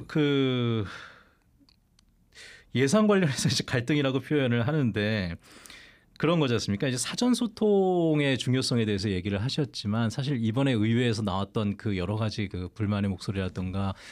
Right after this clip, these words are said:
지적의 목소리를 들어보면은 사전 소통이 별로 없었다, 아마 얘기들이 많아서 이번에는 좀 추경 예산할 때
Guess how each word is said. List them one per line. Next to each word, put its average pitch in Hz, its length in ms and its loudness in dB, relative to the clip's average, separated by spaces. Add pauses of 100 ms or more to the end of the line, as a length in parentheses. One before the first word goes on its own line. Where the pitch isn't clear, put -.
(100)
지적의 110 340 -2
목소리를 98 340 -4
들어보면은 95 540 -2 (460)
사전 214 320 -4
소통이 - 320 -4
별로 101 200 -2
없었다, 92 360 -6
아마 90 200 -4
얘기들이 104 400 -2
많아서 92 720 -4 (680)
이번에는 160 500 2
좀 151 140 0
추경 214 300 0
예산할 135 420 2
때 127 540 0